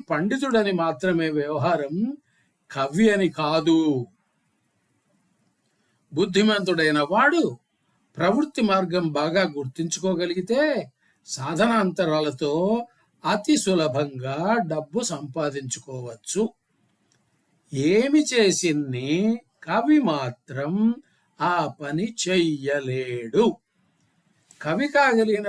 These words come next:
వాడికి డబ్బుకి సంబంధించిన పరిజ్ఞానమే ఉండదు అసలు. కాగా మరి నేను కవినా కాదా అన్న ప్రశ్నే వద్దు. మల్లాది సత్యనారాయణ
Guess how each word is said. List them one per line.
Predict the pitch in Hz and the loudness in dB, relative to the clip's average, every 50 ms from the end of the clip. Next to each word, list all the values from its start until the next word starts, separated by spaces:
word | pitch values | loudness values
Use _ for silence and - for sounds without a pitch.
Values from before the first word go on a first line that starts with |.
| 190 185 | 0 0
వాడికి | 185 175 - 202 190 - 240 190 147 143 156 170 185 190 160 151 | 2 2 0 0 0 0 2 2 2 4 2 2 2 0 -2 -4
డబ్బుకి | 160 165 185 269 240 233 220 226 | -6 -4 -4 -6 -4 -4 -2 -2
సంబంధించిన | 226 208 190 208 202 202 175 165 202 190 180 151 | 0 0 0 -4 -4 -6 -6 -4 -4 -4 -4 -2
పరిజ్ఞానమే | 165 151 156 180 175 214 220 220 214 220 208 226 240 247 247 | -2 -4 -4 -2 0 0 0 2 0 0 0 0 -2 0 0
ఉండదు | 240 226 226 220 233 220 | 0 0 2 2 0 0
అసలు. | - 202 220 214 220 220 220 220 226 294 - _ _ _ _ _ _ _ _ _ _ - - | 0 0 0 0 0 -2 -2 -6 -10 -18 -20 _ _ _ _ _ _ _ _ _ _ -12 -6
కాగా | 135 139 147 156 185 196 214 233 269 294 302 - _ _ _ _ _ _ _ _ _ _ _ _ - | -4 -2 0 2 4 4 4 2 0 -2 -8 -10 _ _ _ _ _ _ _ _ _ _ _ _ -6
మరి | 147 151 160 175 180 175 175 | -2 0 0 0 0 0 0
నేను | 175 165 156 139 - - | -2 -2 -2 -4 -6 -8
కవినా | 120 117 117 147 175 185 202 208 214 226 254 294 339 359 _ _ - | -10 -8 -4 -2 -2 0 0 2 2 0 0 0 -2 -4 _ _ -20
కాదా | 135 123 123 147 156 180 180 175 170 165 151 143 143 - - 147 | -14 -8 -4 0 2 4 4 6 4 4 2 0 -4 -8 -8 -6
అన్న | 156 175 175 170 - | -4 -4 -4 -4 -6
ప్రశ్నే | 156 - 135 123 - - 175 165 175 185 185 190 202 233 269 269 | -6 -10 -8 -6 -6 -4 -4 -2 0 0 0 0 0 0 0 -2
వద్దు. | 180 147 - - 180 180 - _ _ _ _ _ _ _ _ _ _ _ _ _ _ _ _ _ _ _ _ _ _ _ _ - | -2 -4 -6 -8 -12 -12 -12 _ _ _ _ _ _ _ _ _ _ _ _ _ _ _ _ _ _ _ _ _ _ _ _ -4
మల్లాది | 151 170 185 208 233 269 277 285 285 285 262 220 | 0 0 2 2 2 2 4 2 2 2 0 -4
సత్యనారాయణ | 240 240 233 - 247 240 240 233 233 233 233 226 220 | -4 -4 -4 -4 -4 0 0 2 2 4 2 2 2